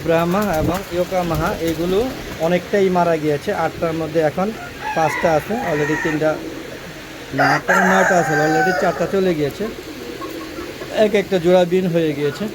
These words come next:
শুধু ইয়োকা মাহা জোড়া, জোড়া আছে। দোয়া করবেন তাদের যেন ভালো থাকে এগুলো।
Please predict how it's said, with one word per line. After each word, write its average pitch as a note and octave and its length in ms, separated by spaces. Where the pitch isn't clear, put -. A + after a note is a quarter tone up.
শুধু D3+ 180
ইয়োকা D#3+ 320
মাহা D#3 320
জোড়া, D3 200
জোড়া D3+ 280
আছে। F#3+ 160
দোয়া E3 240
করবেন E3 220
তাদের C#3 240
যেন C#3+ 140
ভালো D#3 140
থাকে D3+ 240
এগুলো। D3 200